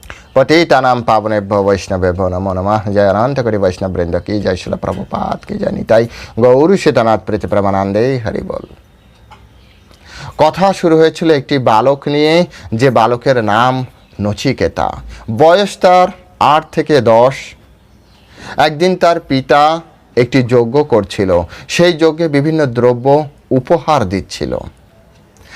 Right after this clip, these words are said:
সাথে একটি গরুও, যে গরুটি ছিল অত্যন্ত রুগ্ন অচল। দৃশ্যটি দেখে নচিকেতা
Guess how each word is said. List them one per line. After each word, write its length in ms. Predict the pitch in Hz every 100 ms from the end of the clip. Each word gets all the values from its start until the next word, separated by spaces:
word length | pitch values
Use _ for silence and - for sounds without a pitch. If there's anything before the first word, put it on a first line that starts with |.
| -
সাথে 380 | - 165 170 185
একটি 340 | 180 190 185 - -
গরুও, 680 | 120 117 143 147 156 165 175 -
যে 160 | 110 127
গরুটি 360 | 113 117 123 127
ছিল 180 | 127
অত্যন্ত 380 | 113 - 131 143
রুগ্ন 600 | 101 104 113 131 131 139 139 -
অচল। 460 | 95 - 90 55 - _ _ - - 135
দৃশ্যটি 580 | 143 185 180 190 190 156
দেখে 540 | 143 143 - 175 190 202 _ _ _ -
নচিকেতা 800 | 127 143 143 208 185 123 98 65